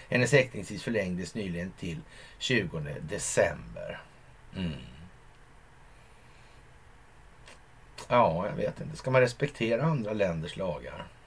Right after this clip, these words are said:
Eller ska man göra det här som svenskarna gör, eller Sverige gör?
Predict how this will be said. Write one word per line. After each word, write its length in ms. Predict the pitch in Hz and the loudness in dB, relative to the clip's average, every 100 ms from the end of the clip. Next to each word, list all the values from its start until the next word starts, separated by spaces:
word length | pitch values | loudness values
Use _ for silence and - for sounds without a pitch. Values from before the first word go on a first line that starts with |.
| - - - - - - - - - - 104 | -20 -20 -20 -20 -20 -20 -20 -20 -20 -10 -8
Eller 100 | 104 | -6
ska 140 | 113 | -2
man 120 | 117 | 4
göra 220 | 120 101 | 6 6
det 60 | 110 | 6
här 120 | 101 | 2
som 180 | - 98 | -2 -6
svenskarna 580 | - 87 78 - 67 113 | -2 -2 -4 -6 -6 -6
gör, 240 | - - | -6 -4
eller 100 | - | -4
Sverige 400 | - 98 110 127 | -4 -4 -2 -4
gör? 220 | - - | -6 -8